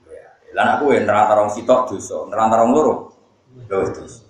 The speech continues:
Ya wis pokoke ngono. Wa kana lan ana apa ampu wa urusane Allah ta keputusane Allah fi iku dadi sing tindak lampe Allah iku qadaran mesti terjadi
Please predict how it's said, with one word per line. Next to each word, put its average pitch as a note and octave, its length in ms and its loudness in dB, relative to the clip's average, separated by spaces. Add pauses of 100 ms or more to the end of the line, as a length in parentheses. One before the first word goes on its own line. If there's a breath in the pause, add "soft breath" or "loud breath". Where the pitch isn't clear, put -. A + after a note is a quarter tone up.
(120)
Ya D#2+ 100 -20
wis - 80 -20
pokoke F2 320 -10
ngono. - 300 -20 (1000)
Wa G2+ 240 2
kana A2+ 240 4
lan A2 160 2
ana A2 160 4
apa G#2+ 160 0
ampu G#2 240 0
wa G#2 80 4
urusane G#2 560 -2
Allah G2+ 240 0
ta G2+ 80 -4
keputusane G2 560 -4
Allah F#2+ 320 -2
fi F2+ 80 -16
iku F#2+ 240 -18
dadi F#2 240 -20
sing F#2+ 160 -20
tindak F#2 240 -8
lampe - 240 -8
Allah F2+ 320 -6
iku G#2+ 160 -6
qadaran F#2 560 -10
mesti A#2 480 -16
terjadi B2+ 640 -10